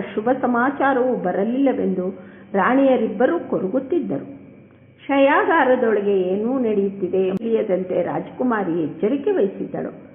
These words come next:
ಏನಾದರೂ ಮಾಡಿ ರಾಜಕುಮಾರಿಯನ್ನು ಯುವರಾಜನೊಡನೆ ಒಂದುಗೂಡಿಸಬೇಕೆಂಬ ಯೋಜನೆಯೊಂದನ್ನು ನೇಫರ್ಟಿಟಿಯ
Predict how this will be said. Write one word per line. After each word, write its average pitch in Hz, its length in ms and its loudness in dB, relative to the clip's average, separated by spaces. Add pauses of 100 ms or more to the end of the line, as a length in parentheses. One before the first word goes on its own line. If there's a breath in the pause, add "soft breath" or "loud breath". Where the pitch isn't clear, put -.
(460 loud breath)
ಏನಾದರೂ 415 560 2
ಮಾಡಿ 220 420 4
ರಾಜಕುಮಾರಿಯನ್ನು 226 1160 0
ಯುವರಾಜನೊಡನೆ 220 960 0
ಒಂದುಗೂಡಿಸಬೇಕೆಂಬ 220 1200 -2 (240)
ಯೋಜನೆಯೊಂದನ್ನು 220 1000 2 (520 loud breath)
ನೇಫರ್ಟಿಟಿಯ 285 960 0